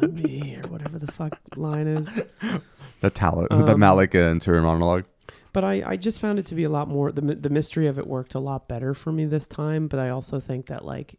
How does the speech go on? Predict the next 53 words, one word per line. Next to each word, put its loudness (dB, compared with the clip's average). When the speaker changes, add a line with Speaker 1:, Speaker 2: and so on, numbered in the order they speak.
Speaker 1:
it's -4
actually -4
quite -4
a -2
simple -8
movie. -10
Speaker 2:
Oh, 8
totally. 4
Yeah. 8
Speaker 1:
In 4
that 4
it's 0
Speaker 2:
And 0
Speaker 1:
about -4
men 0
that -2
are -2
in -6
love -10
with -10
each -10
other. -8
Speaker 2:
Right. 2
Speaker 1:
And, -10
and, -10
um, -12
Speaker 2:
And 6
the 8
symbolism, 6
Speaker 1:
homoerotic. -2
Speaker 2:
totally 8
homoerotic. 0
But 0
going 4
back 4
also 4
t-, -20
to -4
compare 4
a 4
little 2
bit 0
to 0
There 2
Will 2
Be -2
Blood, 4
it's -8
interesting -4
to -12
think -2
about 2
how 2